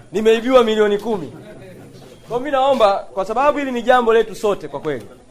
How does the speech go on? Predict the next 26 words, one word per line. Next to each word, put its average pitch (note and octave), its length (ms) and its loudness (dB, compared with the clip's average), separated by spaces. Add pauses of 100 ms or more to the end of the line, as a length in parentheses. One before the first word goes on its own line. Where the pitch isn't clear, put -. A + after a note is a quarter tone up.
(360)
tushirikiane F3+ 560 -6
sana. D3+ 260 -6
Na D#3 120 -4
nawashukuru G3 420 -4
vile G#3+ 200 -4
vile A3 220 -4
ambao G3+ 340 4
wameahidi F#3+ 440 -2
kutoa F#3 480 -2 (280)
mifuko G3 340 -8
ya F3 60 -4
simenti. A#3 500 -4
Tumepata G3 460 -2
jumla G3 280 -4
ya F3 120 0
ahadi G3 280 -4
ya F#3 80 -6
mifuko, F#3+ 480 -14 (800)
mifuko G3+ 440 2
kumi B3+ 320 2
na G#3+ 160 8
mbili G#3+ 320 2
ya F#3 100 8
simenti. F3+ 420 -2 (2000)
Nawashukuru F#3 480 2
sana. F3 300 4